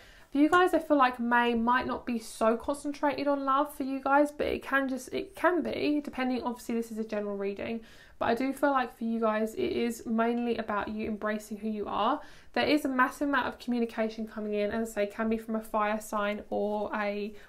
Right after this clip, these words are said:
water sign. So let's have a look at this Ace of Swords. Let's just clarify what that is. Okay, so it definitely is to do with love here. We've got the Knight of Cups with the Lovers. Oh my God. Okay. I was gonna say there wasn't any love, and then love suddenly popped out. So there's definitely some love for you guys, definitely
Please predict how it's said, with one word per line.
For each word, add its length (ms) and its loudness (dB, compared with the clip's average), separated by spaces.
water 420 -4
sign. 400 -2
So 160 -10
let's 100 -8
have 80 0
a 60 2
look 160 -2
at 40 -6
this 160 -6
Ace 220 -2
of 100 -8
Swords. 600 -4
Let's 180 -2
just 140 -6
clarify 460 -6
what 120 -6
that 160 -6
is. 160 -6
Okay, 320 -4
so 120 -8
it 40 -4
definitely 320 0
is 120 -4
to 60 -4
do 140 0
with 140 -2
love 280 -4
here. 380 -4
We've 120 -8
got 120 -6
the 60 -4
Knight 240 -2
of 100 -8
Cups 460 -12
with 100 -6
the 80 0
Lovers. 480 2
Oh 120 6
my 140 4
God. 380 6
Okay. 420 4
I 60 2
was 220 6
gonna 120 4
say 120 6
there 80 10
wasn't 220 4
any 120 2
love, 240 6
and 180 2
then 220 4
love 240 6
suddenly 320 4
popped 300 -4
out. 260 -2
So 120 0
there's 180 2
definitely 360 2
some 220 -2
love 260 0
for 60 -12
you 200 -4
guys, 420 -2
definitely 760 -2